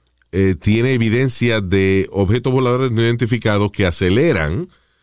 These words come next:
a velocidades supersónicas sin hacer la explosión del sonic boom. Ah, y esto fue declarado por el exdirector de,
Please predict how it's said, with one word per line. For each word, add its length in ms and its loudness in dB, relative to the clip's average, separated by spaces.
a 600 0
velocidades 640 0
supersónicas 840 -4
sin 360 -2
hacer 540 0
la 360 0
explosión 560 -2
del 180 0
sonic 360 -2
boom. 460 -4
Ah, 280 0
y 160 2
esto 220 -2
fue 460 0
declarado 640 -2
por 180 0
el 240 0
exdirector 1080 -2
de, 760 2